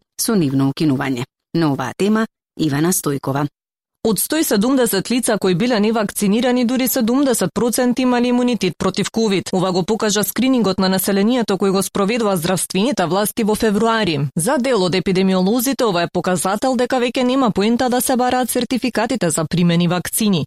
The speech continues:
Speaker 2: Според доктор Сашо Лумчев, антителата не траат повеќе од четири месеци, така што ако над седумдесет проценти од граѓаните кои биле тестирани имаат антитела, без разлика дали преку вакцина или природно,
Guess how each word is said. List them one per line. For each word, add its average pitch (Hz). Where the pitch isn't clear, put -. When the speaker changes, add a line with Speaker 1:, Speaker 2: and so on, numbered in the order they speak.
Speaker 2:
Според 262
доктор 180
Сашо 170
Лумчев, 196
антителата 208
не 233
траат 190
повеќе 214
од 214
четири 175
месеци, 190
така 202
што 160
ако 165
над 185
седумдесет 220
проценти 196
од 151
граѓаните 180
кои 214
биле 220
тестирани 233
имаат 233
антитела, 233
без 254
разлика 190
дали 180
преку 165
вакцина 185
или 156
природно, 240